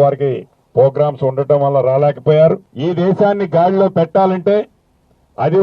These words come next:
ఒక్క సెక్యులర్ పార్టీ అయిన కాంగ్రెస్ పార్టీతోనే సాధ్యం. కాబట్టి దేశ ప్రధానిగా రాహుల్ గాంధీ గారిని చేసే దాంట్లో ఖమ్మం పార్లమెంట్ గాని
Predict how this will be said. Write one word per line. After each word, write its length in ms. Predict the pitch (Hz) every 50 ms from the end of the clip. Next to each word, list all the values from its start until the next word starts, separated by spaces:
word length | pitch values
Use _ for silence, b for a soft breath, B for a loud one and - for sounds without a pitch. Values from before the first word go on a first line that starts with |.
| 196 196
ఒక్క 160 | 196 - 196 180 156 - - - _ _ _ _ _ _ _ _ _ _ _ - - -
సెక్యులర్ 500 | 170 175 - - 220 214 214 214 208 202 - 196
పార్టీ 300 | 185 190 185 - - 196 190 190
అయిన 160 | 190 180 175 - - - - _ _ _ _ _ _ _ _ - 151
కాంగ్రెస్ 480 | 165 185 202 214 208 220 214 208 - - - 170
పార్టీతోనే 680 | 175 185 190 - 208 202 202 196 208 190 190 190 196 202 190 - -
సాధ్యం. 380 | 165 175 175 160 190 190 190 185 - 170
కాబట్టి 480 | 175 180 175 190 - - 208 185 156 117 - - _ _ _ _ _ _ _ _ _ - - - _ _ _ _ _ _ _ _ _ _ _ _ _ _ - - _ _ _ _ _ _ _ 143 165
దేశ 200 | 196 208 190 - 220 214 - -
ప్రధానిగా 680 | 180 175 170 202 202 208 202 202 208 185 185 196 202 202 208 - - _ _ _ _ _ _ _ _ - - 143 156
రాహుల్ 380 | 165 180 196 214 220 220 220 196 214
గాంధీ 320 | 208 208 208 196 208 208 196 180 190
గారిని 300 | 190 196 190 190 196 185 - 175
చేసే 280 | 185 175 - 196 190 185 147 165
దాంట్లో 340 | 170 180 180 - 180 170 147 - - _ _ _ _ _ _ _ _ _ _ _ _ _ _ _ _ - - - _ _ _ _ _ _ _ _ _ _ _ _ -
ఖమ్మం 380 | 151 170 180 190 196 196 202 208 226 - _ _ _ - 165
పార్లమెంట్ 560 | 165 175 180 185 190 190 190 196 190 180 196 190
గాని 260 | 190 190 196 202 208